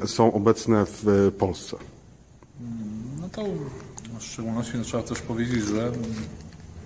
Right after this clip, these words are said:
Speaker 2: własność, obrona własności wynika z dwóch przykazań dekalogu:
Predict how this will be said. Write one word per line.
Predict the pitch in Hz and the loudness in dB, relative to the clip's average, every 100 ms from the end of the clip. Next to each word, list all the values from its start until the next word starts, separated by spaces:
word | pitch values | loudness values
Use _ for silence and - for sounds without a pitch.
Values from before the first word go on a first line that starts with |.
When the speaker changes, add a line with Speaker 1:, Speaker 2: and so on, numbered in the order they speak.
| - - - - - - - - 120 | -16 -16 -14 -12 -12 -12 -16 -14 4
Speaker 2:
własność, | 127 127 131 123 | 6 8 6 0
obrona | 120 127 131 | 2 4 4
własności | 117 120 123 - | 4 2 0 -2
wynika | 120 123 117 123 | 0 2 2 2
z | 113 110 120 120 - - - - - | 2 2 0 -2 -6 -12 -14 -16 -2
dwóch | 131 135 | -2 0
przykazań | - 123 123 123 | -2 2 4 4
dekalogu: | 120 120 139 143 | 2 4 6 6